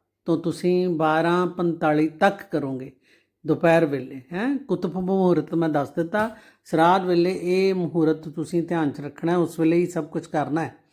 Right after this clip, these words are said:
ਪਿੰਡਦਾਨ ਕਰਨਾ ਹੈ, ਪਿਤਰ ਤਰਪਣ ਕਰਨਾ, ਸਭ ਧਾਰਮਿਕ ਰਸਮਾਂ ਇਸ ਸਮੇਂ ਦੌਰਾਨ ਨਿਭਾਇਓ। ਅੱਜ ਦਾ ਸ਼ਰਾਧ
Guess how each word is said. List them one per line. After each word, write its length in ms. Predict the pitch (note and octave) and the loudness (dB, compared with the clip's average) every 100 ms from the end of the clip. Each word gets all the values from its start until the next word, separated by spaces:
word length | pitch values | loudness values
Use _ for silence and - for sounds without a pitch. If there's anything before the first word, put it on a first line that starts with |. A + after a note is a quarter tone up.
| _ _ _ | _ _ _
ਪਿੰਡਦਾਨ 460 | D#3+ D#3 D#3+ E3 E3+ | 2 4 4 2 2
ਕਰਨਾ 460 | E3+ D#3+ E3+ F3 | 2 2 2 2
ਹੈ, 60 | F3 | 0
ਪਿਤਰ 520 | D#3+ D#3 - - D#3+ | -2 -6 -4 -4 -4
ਤਰਪਣ 420 | - D3+ - F3+ | -4 -6 -2 -4
ਕਰਨਾ, 440 | E3+ E3+ E3+ F3 F3+ | -2 0 0 0 -2
ਸਭ 300 | F#3 F#3+ F#3 - _ _ | -2 -2 -4 -16 _ _
ਧਾਰਮਿਕ 360 | F3 E3+ E3 - | 2 2 2 0
ਰਸਮਾਂ 420 | D#3+ D#3 - E3+ F3 - - | -2 -2 0 0 0 -10 -4
ਇਸ 200 | F3+ - | -4 0
ਸਮੇਂ 200 | F3 D#3+ | 2 2
ਦੌਰਾਨ 240 | D#3+ D#3 | 2 2
ਨਿਭਾਇਓ। 420 | D#3 D3+ D#3 C#3+ C#3+ - _ _ _ _ _ _ _ G3 | 2 4 2 2 -6 -18 _ _ _ _ _ _ _ 0
ਅੱਜ 100 | F#3+ | 2
ਦਾ 100 | B3 | 0
ਸ਼ਰਾਧ 320 | A#3+ A3+ | 2 2